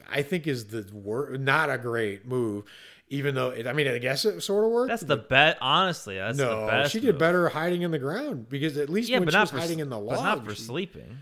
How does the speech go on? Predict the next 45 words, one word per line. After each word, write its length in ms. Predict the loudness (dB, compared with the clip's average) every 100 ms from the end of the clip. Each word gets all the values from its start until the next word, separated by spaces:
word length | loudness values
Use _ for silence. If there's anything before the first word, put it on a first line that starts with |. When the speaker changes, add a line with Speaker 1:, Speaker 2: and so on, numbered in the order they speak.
| -14
Speaker 2:
She 180 | -6
was 180 | -4 -4
alert. 380 | -6 -6 -6 -8 _ _ _ _ _ _ _ _
Speaker 1:
Yeah, 320 | 4 4 4 -2
well, 180 | -8
true. 220 | -8 -10 -10
Speaker 2:
She 80 | -10
was 100 | -8
alert. 280 | -6 -2
Speaker 1:
Anyway, 360 | 2 2 2 -4
the, 100 | -6
Speaker 2:
Plus, 160 | -4 0
Speaker 1:
I, 20 |
Speaker 2:
you 60 |
got 100 | 0
them 100 | -2
scorpions 520 | -8 -8 -4 -4 0 4
Speaker 1:
poor 140 | 4
Speaker 2:
and 80 | 4
stuff. 100 | 2
Speaker 1:
strategy. 380 | 2 2 0 -4
Speaker 2:
Mm-mm. 380 | -6 -8 -10 -2
Speaker 1:
And 180 | 0 4
then 140 | 4
she 180 | 2 -2
tries 440 | -2 -2 0 0 -2
to 180 | -6 -6
escape 840 | -4 -2 -2 -2 -2 0 -2 -8 _ -8
in 160 | -4
an 160 | -2 -4 -8
unpowered 880 | -4 -2 -2 -4 -6 -4 -2 0 0
raft 440 | -2 -4 -6 -8 -8
against 640 | -4 -4 0 0 -2 -6
the 80 | -10
tide 540 | -10 -12 -10 -8 -6 -6 -4
under 300 | -2 2 0
the 100 | -2
noses 440 | -2 -2 -4 -6
of 100 | -6
her 160 | -4 -8
friends. 640 | -10 -10 -8 -10 -12 -16 _ -20 -4
A 140 | 6 6
bright 500 | 8 6 8 6 4
yellow 340 | 2 4 4
raft. 300 | 2 -2 -6